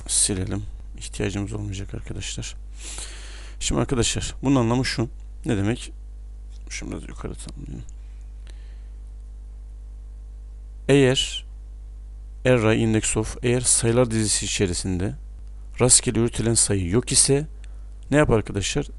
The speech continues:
Sayıların sayaç, o anda sayaç ilk başlangıçta sıfırdı, sıfırıncı elemana sayı at, daha sonra sayacı bir arttır.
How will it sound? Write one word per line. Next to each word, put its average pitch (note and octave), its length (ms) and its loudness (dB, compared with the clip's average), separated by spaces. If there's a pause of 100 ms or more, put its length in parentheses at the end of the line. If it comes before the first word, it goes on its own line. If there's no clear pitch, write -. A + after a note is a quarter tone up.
(160)
Sayıların A#2 600 6
sayaç, - 600 2 (100)
o A2+ 100 4
anda A#2 480 2
sayaç A#2 240 2
ilk - 160 -6
başlangıçta A2+ 440 0
sıfırdı, A2 360 2
sıfırıncı A2 400 2
elemana F2+ 380 2
sayı G2 360 2
at, - 180 2
daha A2+ 100 4
sonra A2 220 0
sayacı F#2 320 0
bir A2+ 60 0
arttır. A#2+ 400 0